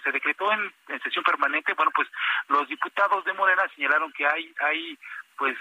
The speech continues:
eh, situaciones que aquejan y que afectan a las minorías de todos los partidos y de todo el país, y por lo tanto, por ejemplo, en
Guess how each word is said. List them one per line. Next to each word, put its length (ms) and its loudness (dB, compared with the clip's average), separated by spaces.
eh, 160 2
situaciones 640 2
que 320 2
aquejan 520 2
y 80 -14
que 100 -4
afectan 640 0
a 320 4
las 240 -6
minorías 500 -4
de 300 2
todos 200 -2
los 120 0
partidos 480 0
y 60 -10
de 120 4
todo 220 4
el 60 0
país, 360 0
y 80 -6
por 140 6
lo 100 2
tanto, 640 0
por 140 -2
ejemplo, 600 0
en 200 0